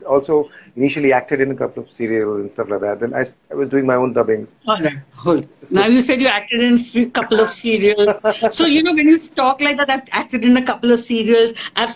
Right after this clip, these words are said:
Speaker 2: sung this song in, in Bollywood," I would like you to name them so that we know what you've done and can, I can go back and see it.
Speaker 1: Uh, I don't know. There used to be, uh, uh, B R Chopra Saab, jo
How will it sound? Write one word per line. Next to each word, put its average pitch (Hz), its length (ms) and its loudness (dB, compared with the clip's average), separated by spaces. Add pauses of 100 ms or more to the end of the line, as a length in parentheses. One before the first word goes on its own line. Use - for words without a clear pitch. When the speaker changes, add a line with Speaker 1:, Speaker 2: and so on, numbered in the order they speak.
Speaker 2:
sung 233 380 0
this 240 120 2 (140)
song 214 420 0
in, 220 160 -4
in 220 240 -2
Bollywood," 202 500 2 (300)
I 269 160 0
would 415 180 0
like 202 200 -2
you - 100 -6
to 359 80 6
name 185 540 4
them 127 140 0 (120)
so 233 140 2
that 247 160 0
we 294 40 4 (120)
know 285 100 6 (100)
what - 160 0
you've 170 180 0 (100)
done 131 120 -4 (360)
and 226 200 -2
can, 269 120 -2 (120)
I - 20 -10 (100)
can 262 80 0 (100)
go 254 160 2
back 294 240 -4
and 254 160 -8
see 277 240 0
it. - 180 -10 (720)
Speaker 1:
Uh, 214 500 2 (240)
I 240 60 4
don't 233 160 2
know. 156 60 -8
There 196 100 4
used 220 140 0
to 247 80 0
be, 240 160 4 (240)
uh, 147 500 4 (220)
uh, 139 180 0 (320)
B 170 100 4
R 196 120 4 (100)
Chopra 190 240 2 (140)
Saab, 170 240 0
jo 165 80 -14